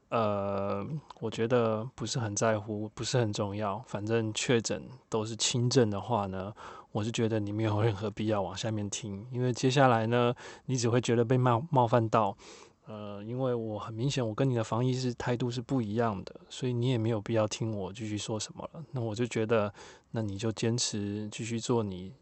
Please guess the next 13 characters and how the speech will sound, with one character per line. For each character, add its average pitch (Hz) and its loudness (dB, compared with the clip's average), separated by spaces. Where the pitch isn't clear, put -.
你 113 -4
觉 104 -6
得 117 0
对 139 10
的 117 4
事 120 0
情。 101 -4
要 160 6
不 151 8
要 165 12
打 127 10
疫 170 12
苗？ 120 8